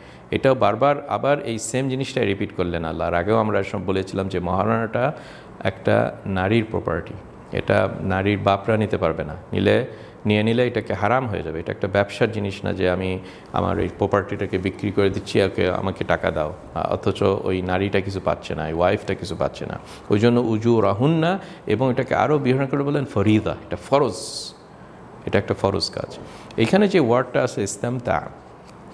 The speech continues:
ইস্তামতা মানে উপভোগ করা, আ, তার ভিতরের এই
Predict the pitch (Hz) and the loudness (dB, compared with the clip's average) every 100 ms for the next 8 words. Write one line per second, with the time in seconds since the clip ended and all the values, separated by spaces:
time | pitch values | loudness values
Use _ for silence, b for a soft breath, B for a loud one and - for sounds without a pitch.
0 | - - - 110 107 110 104 98 98 98 | -8 -2 2 2 4 2 2 0 -2 -2
1 | 95 107 101 - 92 87 87 87 - B | 0 0 -2 0 2 2 2 -2 -8 B
2 | B B - - 85 85 87 92 90 90 | B B -8 0 2 2 2 2 2 2
3 | 92 101 98 98 95 95 | -2 0 2 4 4 2